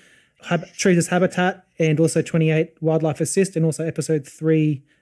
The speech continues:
Native Gardening. A lot of that information has been talked about in here,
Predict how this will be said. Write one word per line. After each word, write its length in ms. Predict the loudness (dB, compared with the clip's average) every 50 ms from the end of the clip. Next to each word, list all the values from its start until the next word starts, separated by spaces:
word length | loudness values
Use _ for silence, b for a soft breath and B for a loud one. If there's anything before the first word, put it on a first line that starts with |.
| _ 0
Native 240 | 0 2 2 0 0
Gardening. 340 | 0 0 2 4 2 2
A 80 | 2 2
lot 180 | 2 4 4 4
of 120 | 4 4
that 200 | 2 0 0 -2
information 440 | -4 -4 -2 -2 -2 -2 -2 -2 -4
has 100 | -4 -2
been 140 | -4 -4 -2
talked 240 | -2 -4 -4 -4
about 160 | -6 -6 -6 -4
in 100 | -6 -6
here, 260 | -6 -4 -6 -6